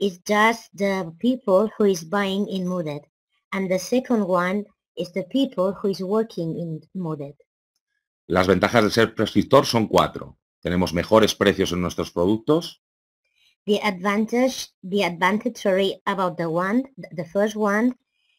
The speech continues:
Speaker 1: is, um, to have less, um, price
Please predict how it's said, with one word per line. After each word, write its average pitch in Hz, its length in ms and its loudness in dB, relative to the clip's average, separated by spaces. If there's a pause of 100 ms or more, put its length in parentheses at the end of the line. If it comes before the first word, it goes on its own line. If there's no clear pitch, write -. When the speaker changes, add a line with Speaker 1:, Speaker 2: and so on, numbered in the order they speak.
(120)
Speaker 1:
is, 214 440 0
um, 170 1120 -2 (240)
to 226 80 0
have 208 280 0
less, 208 640 0
um, 175 680 -6
price 202 500 2